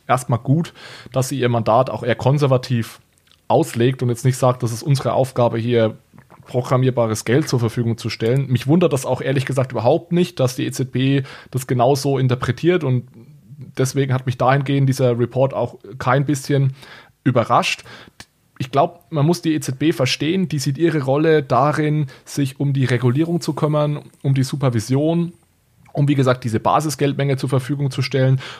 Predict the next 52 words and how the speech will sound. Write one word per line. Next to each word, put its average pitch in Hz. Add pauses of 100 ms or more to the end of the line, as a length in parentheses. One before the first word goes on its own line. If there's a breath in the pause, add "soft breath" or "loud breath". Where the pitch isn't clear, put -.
und 135
alles, 160
was 131
Innovation 147
anbelangt, 110
was -
Kontakt 135
mit 143
der 131
Industrie, 135
mit 143
dem 127
Endkunden 147
anbelangt, 113
das -
hat 131 (140)
schon 127
eh 135
und 151
je, 131
darum 123
hat 127
sich 127
schon 123
eh 127
und 143
je 131
der, 123
der 120
Privatsektor 123
gekümmert 131 (400 loud breath)
und 131
das 131
kann 156
der 160
Privatsektor 117
auch 101
besser 110 (300 soft breath)
als 113
die -
E 104
Z -
B. 101 (800 loud breath)
Und, 135
und 147
genau 139
das, 156
was 147
ich 147
jetzt 165
gesagt 147
hab, 156